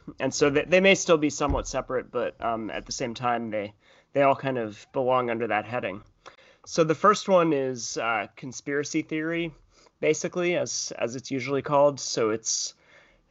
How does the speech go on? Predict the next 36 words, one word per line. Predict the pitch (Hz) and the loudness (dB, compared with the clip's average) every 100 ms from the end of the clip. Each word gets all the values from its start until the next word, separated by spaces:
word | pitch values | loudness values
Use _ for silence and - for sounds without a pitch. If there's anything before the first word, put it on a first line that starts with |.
| - | -6
uh, | - 127 120 107 104 101 | 0 4 4 2 0 -2
you | 175 | 0
know, | 190 139 120 - - _ - | 2 2 0 -14 -20 _ -14
sort | 151 190 | -2 0
of | 165 127 | 0 2
unauthorized | 185 185 160 151 - 147 139 131 127 120 104 - - _ | 4 6 6 4 2 0 0 0 -4 -6 -10 -14 -18 _
intellectual | 151 139 143 123 127 - 131 113 107 107 _ - | -10 -8 -4 -4 -4 -10 -6 -4 -4 -8 _ -6
activity | 127 131 - 127 139 147 | -6 -6 -6 -4 -2 -4
that | 135 123 90 - - | -2 -2 -2 -2 2
often | 160 - 147 | 2 2 -6
gets | 131 131 - - - _ _ _ _ | -2 -4 -4 -12 -12 _ _ _ _
put | 160 | -4
under | 131 117 | -2 -2
that | 120 117 | -2 -4
heading. | 131 117 107 127 127 - - - | -4 -4 -6 -8 -16 -20 -20 -8
Um, | 120 120 117 117 - _ - _ _ _ _ | -2 -2 -2 -6 -12 _ -20 _ _ _ _
and, | 202 226 | 2 4
you | |
know, | 147 123 - - 160 | 4 0 -4 -20 -4
the | 151 | 0
sort | 143 - 151 | 2 2 2
of | 123 _ | 0 _
quality | - 156 151 135 135 | 2 6 6 4 -2
of | 120 | -6
that, | 117 120 127 - _ 156 - _ _ _ _ - | -4 -2 -4 -6 _ -20 -20 _ _ _ _ -6
not | 147 139 | 0 0
unlike | 135 131 123 | 0 -2 -8
the | 131 | -10
quality | 139 135 143 143 | -2 2 2 2
<laughs> | 165 | 0
of | 175 | 0
sort | 175 160 | 0 0
of | 139 | 0
legitimate | 127 131 143 143 131 | -4 -2 -2 0 0
academic | 123 135 131 135 127 | 0 -2 -4 -4 -8
theory, | - 131 120 135 | -6 -4 -4 -6